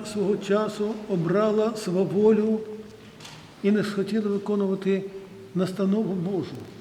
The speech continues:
І тут питання не в тому, який зміст тої настанови. Питання в тому, що людина схотіла по-своєму. А цю думку про те, що ти можеш по-своєму,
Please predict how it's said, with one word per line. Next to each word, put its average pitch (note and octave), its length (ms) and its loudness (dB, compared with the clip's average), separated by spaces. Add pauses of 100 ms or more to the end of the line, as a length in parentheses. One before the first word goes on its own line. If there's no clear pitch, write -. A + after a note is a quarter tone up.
(640)
І F#3 80 0
тут A3 240 0
питання A3 340 2
не G#3+ 100 2
в - 60 -2
тому, A#3 440 2 (160)
який G3 300 4
зміст G3+ 440 0
тої A3 200 4
настанови. F3 760 -2 (220)
Питання F3+ 400 0
в F3+ 80 -4
тому, B3 380 0
що F#3+ 300 -2 (320)
людина A#3+ 420 0
схотіла G#3+ 640 -2 (520)
по-своєму. A2+ 680 -6 (1500)
А F3+ 120 2
цю - 400 0
думку G#3+ 520 4
про F#3 180 0
те, G3+ 200 0
що - 160 -4
ти F#3+ 140 2
можеш F#3+ 360 0
по-своєму, G#3+ 720 -2